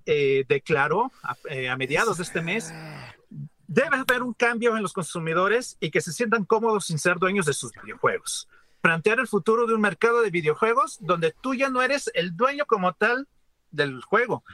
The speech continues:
sino que pagas una suscripción para jugar, tal cual como se hace en Fortnite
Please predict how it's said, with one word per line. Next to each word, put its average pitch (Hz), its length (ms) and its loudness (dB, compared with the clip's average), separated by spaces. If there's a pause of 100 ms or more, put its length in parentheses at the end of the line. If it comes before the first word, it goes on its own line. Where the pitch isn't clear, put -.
(120)
sino 180 240 2
que 175 100 2
pagas 208 260 2
una 233 140 2
suscripción 202 680 -2
para 143 360 0
jugar, 180 340 -2
tal 208 160 0
cual 247 160 2
como 233 180 -4
se 202 120 -2
hace 185 380 0
en 131 380 -6 (240)
Fortnite 165 320 2